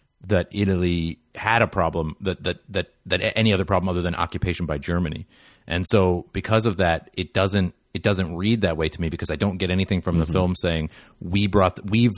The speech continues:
Speaker 1: we are in some way complicit with what has happened." And, and so
Speaker 2: Yeah.
Speaker 1: therefore, and therefore I find that hard to believe. The, the other thing I would say, two other things I would say. One, I, I, I totally get your point with the, uh, black soldier. The problem, again, I have there is that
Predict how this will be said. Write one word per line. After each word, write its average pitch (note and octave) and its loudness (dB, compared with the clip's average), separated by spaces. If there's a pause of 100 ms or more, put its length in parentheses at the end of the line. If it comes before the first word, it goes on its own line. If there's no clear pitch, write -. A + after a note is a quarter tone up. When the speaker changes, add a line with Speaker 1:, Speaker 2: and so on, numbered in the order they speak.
Speaker 1:
we A#2+ 6
are A#2 8
in A2 2
some A#2 6
way G#2+ 4
complicit G2 2
with E2 -6
what F2 0
has D#2 -2
happened." - -4 (340)
And, F2 0
and F2 -2
so F#2 2
Speaker 2:
Yeah. D#2+ 6
Speaker 1:
therefore, E2+ 0
and G#2 2
therefore G#2 4
I F2 4
find F#2+ 2
that E2 2
hard F2 0
to D#2+ -2
believe. E2 -2
The, G2+ -2
the A2 0
other A#2+ 2
thing A2+ 2
I G#2 4
would F#2+ 0
say, F#2 2 (280)
two A#2+ 2
other F#2 4
things E2 -4
I D#2+ -4
would D2+ -8
say. D#2 -2
One, G2+ 2 (520)
I, F#2+ 0 (100)
I, F#2+ -2 (180)
I G2+ 2
totally C3+ 4
get A#2+ 4
your G2 0
point G#2 0 (180)
with F#2 -6
the, E2+ 0 (220)
uh, F2 -4 (260)
black F2 -2
soldier. A#2+ 2
The F#2 -6
problem, A2 2
again, G2 0
I F2+ 0
have F2 -2
there G2+ 2
is E2+ 0
that F2+ 0